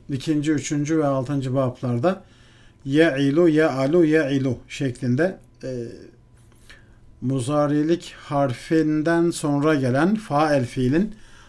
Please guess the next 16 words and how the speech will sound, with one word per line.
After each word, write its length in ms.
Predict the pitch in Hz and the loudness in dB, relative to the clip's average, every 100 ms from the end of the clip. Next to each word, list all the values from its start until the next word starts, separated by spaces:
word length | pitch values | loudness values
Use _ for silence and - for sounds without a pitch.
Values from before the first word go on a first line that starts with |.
| - | -8
hasfedildiğini 800 | 165 175 175 160 147 147 147 143 | 0 0 2 0 2 2 2 0
görüyoruz. 600 | 131 117 104 98 - - - - | 0 -2 -6 -10 -14 -18 -16 -6
Kastettiğim 560 | 160 - 160 - 180 | -6 0 -2 2 0
şu, 300 | 170 160 202 - - - - - - - - - - 123 | 2 0 -2 -4 -20 -20 -20 -20 -20 -20 -20 -20 -20 -8
vasafe'nin 680 | 120 156 - 175 170 160 | -2 -2 0 0 0 0
muzarisi 520 | 139 139 139 143 139 165 | 0 0 0 -2 -2 0
yasifu. 500 | 151 147 139 120 113 - - - - - - | 0 0 -4 -8 -10 -18 -20 -20 -20 -20 -10
Normal 300 | 135 143 165 | -2 2 2
şartlar 400 | 170 175 170 190 | 2 2 0 2
altında 280 | 185 180 151 | 2 2 0
N 180 | 135 151 | 0 0
Ş 240 | - 165 | -2 -2
A'da 400 | 160 156 151 139 117 | 0 -2 -2 -2 -2
vasafe'nin, 760 | 143 156 175 135 151 139 110 - - | -2 0 0 0 0 0 -2 -6 -8
e, 360 | 123 120 120 117 - 131 | -4 -2 -4 -6 -12 -10
efendim, 440 | 123 147 143 120 | -6 -2 -2 -2